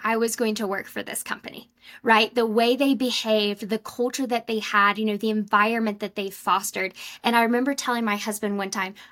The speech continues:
"I don't care if I sweep the floors, I am going to work for this company," right? It was just, when you just have that impact, right? When somebody makes an impact on you, you're like,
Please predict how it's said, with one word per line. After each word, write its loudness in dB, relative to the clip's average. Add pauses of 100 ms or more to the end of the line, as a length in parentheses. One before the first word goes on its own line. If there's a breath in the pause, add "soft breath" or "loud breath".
(120 loud breath)
"I 0
don't 0
care 0
if -2
I 0
sweep -2
the -6
floors, -6
I 4
am 4
going 0
to -8
work -4
for -10
this -8
company," -12 (260 loud breath)
right? 4
It 6
was 2
just, 0 (240 loud breath)
when 4
you 2
just -4
have -4
that -2 (160)
impact, 2
right? 0
When -2
somebody 2
makes -2
an -4
impact -2
on -2
you, 0
you're -4
like, -6